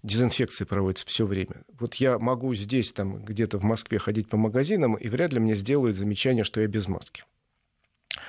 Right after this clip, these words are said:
А там на территории завода мало того, что проверить температуру тебе даже не один раз, без маски просто не по мысли появиться. Тебя тут же по голове настучат. Там какие-то жесточайшие карательные меры, и все ходят, как ни странно, в масках,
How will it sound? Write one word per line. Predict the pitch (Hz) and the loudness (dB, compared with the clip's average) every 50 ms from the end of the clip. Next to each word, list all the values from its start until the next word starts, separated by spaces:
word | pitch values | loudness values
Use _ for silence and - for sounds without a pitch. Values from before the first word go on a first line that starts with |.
| - - - - - | -16 -18 -18 -6 -4
А | 110 104 | -2 0
там | - 151 165 | 2 2 2
на | 165 139 | 2 2
территории | - 147 139 135 156 143 135 | 2 2 2 2 2 2 2
завода | 113 123 135 135 117 117 | 4 4 4 4 4 4
мало | 110 127 165 175 | 4 4 4 2
того, | 165 - 131 117 | 2 0 0 0
что | 107 - - 107 | 0 -2 -4 -4
проверить | - - 117 120 117 110 101 98 - | -2 0 2 2 4 4 2 0 0
температуру | - 107 101 120 120 123 113 - 95 95 92 | -2 0 2 4 4 4 2 0 -4 -4 -4
тебе | - 98 98 | -2 -2 -2
даже | 92 98 95 - | 0 0 2 4
не | 104 | 4
один | 107 101 95 104 95 | 4 4 4 2 2
раз, | 95 - - - - - _ _ - - - - - - - _ | 0 -2 -4 -8 -12 -18 _ _ -20 -20 -20 -20 -20 -20 -20 _
без | - 107 107 101 | -2 0 2 4
маски | 123 147 156 - - 127 | 4 4 2 2 -2 -6
просто | - - 131 123 - - - | -6 -4 -4 -4 -2 0 2
не | 117 123 | 2 2
по | 120 - 147 | 4 4 2
мысли | 143 139 131 - - 123 | 4 2 2 0 -2 -2
появиться. | - 139 139 160 160 131 95 - - - - | 0 2 2 2 2 0 -2 -4 -8 -12 -10
Тебя | - 101 110 | -4 -4 -2
тут | - - 120 95 | 0 0 0 0
же | 101 | 0
по | - - 113 | 0 0 2
голове | 117 127 131 120 104 90 | 4 4 6 6 4 2
настучат. | 98 92 - - 113 - - - - | 0 -4 -8 -10 -10 -10 -10 -10 -10
Там | - - - | -12 -10 -6
какие-то | - 107 - - 123 117 120 | -6 -4 -2 -2 -2 0 0
жесточайшие | 101 104 104 - - 113 - 123 113 - - 117 | 0 0 -2 -2 -2 0 2 2 2 2 2 0
карательные | - - 110 117 104 - - 113 117 120 | 0 0 0 0 0 0 0 0 2 4
меры, | 135 170 180 170 | 4 4 4 4
и | 127 | 2
все | - - - 139 | 0 0 -2 -2
ходят, | - - 135 110 101 - | 0 0 0 0 0 -4
как | - - - - | -8 -8 -4 -4
ни | 104 | -4
странно, | - - - 123 120 117 98 | -2 0 2 4 4 4 2
в | - | 2
масках, | - 95 113 123 - - 123 - - - - | 2 2 2 2 0 -4 -10 -10 -10 -14 -20